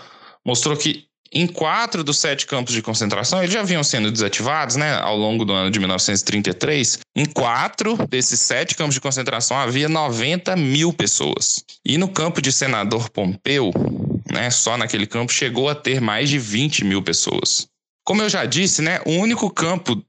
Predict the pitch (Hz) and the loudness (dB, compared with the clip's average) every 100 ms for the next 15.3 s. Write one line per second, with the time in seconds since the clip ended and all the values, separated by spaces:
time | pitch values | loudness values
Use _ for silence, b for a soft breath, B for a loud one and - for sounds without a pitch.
0 | - 117 160 - - - 123 - 127 120 | -4 0 2 2 2 0 -2 -2 -2 0
1 | 127 107 - 117 123 127 113 - 143 151 | 0 0 0 0 0 0 2 2 2 2
2 | 120 - - 143 165 120 107 113 135 135 | 2 0 0 0 2 2 2 0 -2 0
3 | 120 104 127 131 - 113 113 107 92 - | 0 2 2 2 0 2 2 2 0 0
4 | 92 90 87 - - B B B B B | 0 0 -2 -4 -10 B B B B B
5 | - - 135 143 101 101 101 127 123 170 | -10 -4 -2 0 0 0 0 0 0 2
6 | 185 131 101 104 107 117 107 - 135 120 | 2 2 0 0 0 0 0 0 0 0
7 | - 117 - - - - 131 151 147 117 | 0 0 0 2 2 2 2 0 0 0
8 | 110 107 101 - 104 - 87 - 101 98 | 0 0 0 0 0 -2 -2 0 2 2
9 | 101 98 107 110 101 101 82 80 87 110 | 0 0 0 0 0 -2 -2 0 0 0
10 | 107 101 85 95 - _ - 139 101 104 | -2 -2 -4 -6 -10 _ -6 0 2 2
11 | 107 - 104 95 120 147 120 101 98 92 | 2 0 0 2 2 2 0 0 -2 0
12 | 82 98 139 131 113 127 127 113 107 113 | 0 0 0 0 0 0 0 0 0 0
13 | 107 101 127 143 B B B - 147 151 | -2 -2 -2 -4 B B B -6 -2 0
14 | 175 165 151 147 143 147 135 147 139 160 | 0 0 0 0 0 0 0 0 0 -2
15 | 147 107 95 | 0 0 0